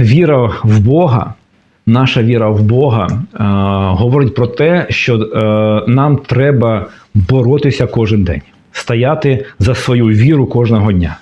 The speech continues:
Чого? Бо дуже багато сумнівів в нашому серці і в голові. Кожного дня сіє дьявол. Кожного дня. І чого він сіє? Він нас так любить? Дьявол нас так любить?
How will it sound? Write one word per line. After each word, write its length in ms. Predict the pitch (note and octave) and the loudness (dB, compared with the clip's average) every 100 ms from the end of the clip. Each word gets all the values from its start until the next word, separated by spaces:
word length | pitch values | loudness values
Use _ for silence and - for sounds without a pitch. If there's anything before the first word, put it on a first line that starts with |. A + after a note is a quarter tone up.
| - | -6
Чого? 360 | D#3 A#2 D2 - _ _ _ _ _ _ _ - | -2 -2 -4 -8 _ _ _ _ _ _ _ -2
Бо 100 | A#2+ | 0
дуже 240 | E3 A#3 | 2 2
багато 380 | D#3+ D3 F3+ E3+ | 2 2 2 0
сумнівів 480 | - G#3 G3+ D3+ C3 | 0 2 4 4 2
в 60 | A#2+ | 2
нашому 400 | D3+ C#3+ A#2 A2+ | 2 2 0 0
серці 400 | - E3 A2+ B2 | 0 0 0 -2
і 20 | |
в 60 | |
голові. 420 | G#2 A2+ A2+ F#2+ - - _ - | 0 0 0 -2 -4 -12 _ -16
Кожного 460 | - C#3+ C3 A#2 A2+ | -2 0 2 2 2
дня 220 | B2 C#3 | 2 0
сіє 300 | - B2+ A2 | 0 -2 0
дьявол. 340 | F2+ F2 C#2+ - - _ _ _ _ _ _ _ _ _ | 0 -2 -6 -16 -20 _ _ _ _ _ _ _ _ _
Кожного 460 | - D3 C3+ B2 A#2 | -2 0 2 2 2
дня. 260 | G2 D#2+ - _ | 0 -2 -10 _
І 60 | - | -6
чого 320 | - C3+ C#3 | -2 0 2
він 120 | A2+ | 0
сіє? 380 | G#2 - F2 F#2 - _ _ _ _ _ _ _ _ _ - | -2 -4 -4 -4 -10 _ _ _ _ _ _ _ _ _ -4
Він 140 | B2+ | 0
нас 140 | C3+ C3+ | 0 0
так 180 | C#3 C#3+ | -2 0
любить? 400 | G3 F4 - - - _ _ _ _ _ _ _ _ _ _ _ _ _ _ _ - | 0 0 -2 -8 -18 _ _ _ _ _ _ _ _ _ _ _ _ _ _ _ -2
Дьявол 480 | A2+ G2+ D#3 E3 D3 | 0 2 2 0 2
нас 160 | C#3+ | 0
так 200 | - C#3 | -2 0
любить? 380 | D3+ D#4+ E4+ - | 0 2 0 -2